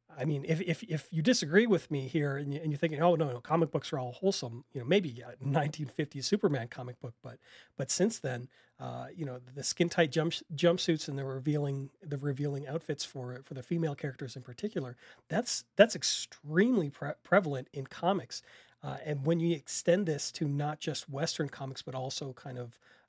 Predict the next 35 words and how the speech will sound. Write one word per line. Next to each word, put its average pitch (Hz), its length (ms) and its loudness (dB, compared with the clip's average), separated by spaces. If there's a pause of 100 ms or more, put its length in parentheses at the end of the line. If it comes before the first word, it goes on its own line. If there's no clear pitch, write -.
uh, 127 120 -10
Japanese 151 500 -2
style 139 200 -6
comics 143 360 -6
as, 135 120 -8
as 139 240 -8
well, 135 400 -4 (320)
and 175 280 2
the 156 100 0
entire 143 320 -2
culture 147 480 -6
around 127 360 -6
all 139 180 -6
the 120 80 -14
T 165 240 -2
V 165 100 0
shows 135 400 -2
and 131 80 -8
movies 147 280 -2
and 135 80 -10
stuff - 200 -6
like 127 140 -14
that, 143 140 -12
you 139 60 -10
have 135 100 -10
such - 320 -4
a 139 40 -8
broad 139 560 -4
spectrum - 760 -6 (440)
of 127 380 -10 (100)
media 139 520 -2
that's 131 140 -12
being 139 180 -6
gathered 127 380 -6
together. 123 480 -8